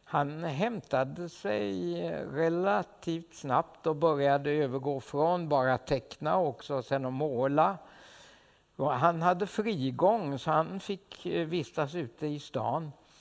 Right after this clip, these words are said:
men skulle alltså återvända till, till sjukhuset. Och en dag så gjorde han inte det,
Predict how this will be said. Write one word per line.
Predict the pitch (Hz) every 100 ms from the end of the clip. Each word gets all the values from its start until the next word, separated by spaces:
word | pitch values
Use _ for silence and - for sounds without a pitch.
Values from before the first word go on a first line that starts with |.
| -
men | 165 156 165 139 127 120 -
skulle | - - 185 147 143 139
alltså | 127 123 -
återvända | 160 143 - 139 143 139 127
till, | 117 - 123 123 123 139 120
till | 135 131
sjukhuset. | 156 110 113 101 - 117 120 - - - - - _
Och | 262 160 147 143 147 139 147 139
en | 147 190
dag | 113 127
så | - -
gjorde | 170 160 123
han | 127 202
inte | 226 - 160
det, | 143 117 123 120